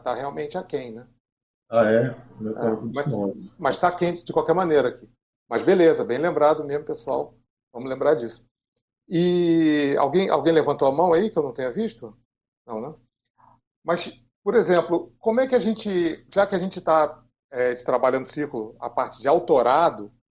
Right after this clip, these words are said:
Speaker 1: o que que a gente pode dizer, que a gente vê em assessorias, essas, essas coisas em termos de, de escrita, quais são os trafais chaves que a gente tem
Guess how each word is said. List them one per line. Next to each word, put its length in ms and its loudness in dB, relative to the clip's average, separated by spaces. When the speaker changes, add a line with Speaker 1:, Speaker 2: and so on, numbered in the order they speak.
Speaker 1:
o 100 -16
que 200 -8
que 520 -4
a 120 -4
gente 240 -10
pode 260 2
dizer, 680 -2
que 60 -20
a 20 -14
gente 240 -12
vê 500 2
em 100 -8
assessorias, 720 -6
essas, 420 -18
essas 220 -18
coisas 300 -6
em 80 -14
termos 260 -6
de, 460 -4
de 140 -8
escrita, 680 0
quais 220 2
são 540 2
os 300 -10
trafais 1040 2
chaves 720 -2
que 140 -14
a 40 -10
gente 260 -18
tem 420 -4